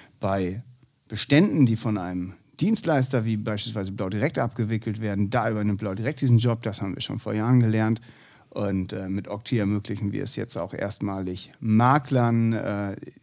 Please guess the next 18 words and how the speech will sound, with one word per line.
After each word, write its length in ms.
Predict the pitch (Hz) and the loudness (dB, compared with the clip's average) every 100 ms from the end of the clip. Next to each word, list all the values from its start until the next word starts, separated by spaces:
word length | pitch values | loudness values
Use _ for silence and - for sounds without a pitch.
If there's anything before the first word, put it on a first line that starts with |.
| 170 - | -18 -14
ein, 240 | 92 104 90 | -8 -6 -4
ein, 200 | 98 98 | -4 -4
ein 180 | 101 101 | -2 0
ähnliches 480 | 175 214 160 135 | 6 6 6 4
Datenniveau 600 | 160 147 - 139 135 143 | 4 4 6 6 6 2
zu 160 | 156 - | -4 -4
erreichen, 380 | 143 - 156 127 | -4 -6 -8 -6
ziemlich 240 | - 147 | -2 -2
vergleichbares 520 | 131 117 - - 117 | -4 -6 -8 -6 -6
Datenniveau 460 | 117 127 123 113 117 | -6 -6 -4 -2 -2
zu 160 | - 117 | -2 -2
erreichen, 500 | 113 107 104 107 104 - - - - | 0 0 0 0 -2 -8 -20 -20 -10
äh, 260 | - 98 95 - | -6 -4 -6 -8
allerdings, 840 | - 110 110 101 104 98 98 - - | 0 4 4 4 4 4 2 0 -6
äh, 300 | - 95 92 | -2 -2 -2
für 400 | 95 - 120 113 - | -4 2 2 2 2
ihre 200 | 117 104 | 4 4
Direktvereinbarung. 720 | 104 120 - - - - | 2 0 -4 -10 -10 -12